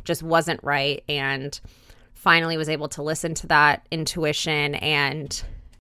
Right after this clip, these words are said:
after calling it off, and she talks about how hard that is to call off, to t-, have to tell your parents, tell guests,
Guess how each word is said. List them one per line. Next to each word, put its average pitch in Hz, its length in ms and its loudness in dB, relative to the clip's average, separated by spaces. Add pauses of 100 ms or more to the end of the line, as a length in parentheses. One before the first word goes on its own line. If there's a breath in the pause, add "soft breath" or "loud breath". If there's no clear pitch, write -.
after 165 340 6
calling 151 400 -4
it 139 80 -4
off, 165 300 6
and 165 100 -8
she - 60 -16
talks 170 200 -4
about 135 200 -4
how 160 120 0
hard 151 280 -2
that 151 120 -2
is 147 160 -4
to 165 80 -10
call 143 300 0
off, 127 300 2
to 151 100 -12
t-, - 140 -20
have - 180 -6
to - 80 -12
tell 143 100 -4
your 139 140 -4
parents, 240 640 2
tell - 240 -8
guests, 170 600 2